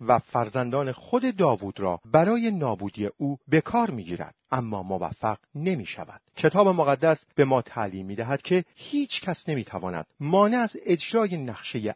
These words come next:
ابدی خدا شود. پنج، نبرد از داوود پادشاه تا آهاز پادشاه.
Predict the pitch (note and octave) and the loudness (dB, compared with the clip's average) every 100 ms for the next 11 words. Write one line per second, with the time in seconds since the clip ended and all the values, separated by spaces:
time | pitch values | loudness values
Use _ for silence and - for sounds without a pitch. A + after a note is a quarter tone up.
0 | - B2 A2 G2+ G2 F#2+ E2+ _ - - | -6 -4 -4 -4 -6 -6 -8 _ -14 -2
1 | E3+ G3+ C#3+ - E2 - _ _ _ _ | 0 0 -2 -8 -16 -20 _ _ _ _
2 | _ - - D3 F2+ - _ _ _ _ | _ -8 0 0 -2 -14 _ _ _ _
3 | - C3+ E3+ G3+ B3 B3 - _ _ A#2+ | -12 -2 2 4 4 0 -4 _ _ -4
4 | G#2 - A#2 G#2 A#2 A#3 A#3+ G#3+ G3+ F#3+ | -4 -2 0 0 0 2 2 2 2 0
5 | - G3+ G3+ - - F#2+ - - A#2 G2 | 0 -2 -2 -6 -4 -4 -2 2 4 4
6 | E3+ G#3 - D3+ C#3+ - _ - F#2 F#2 | 2 0 0 -4 -4 -10 _ -10 -8 -10
7 | - F2 | -14 -16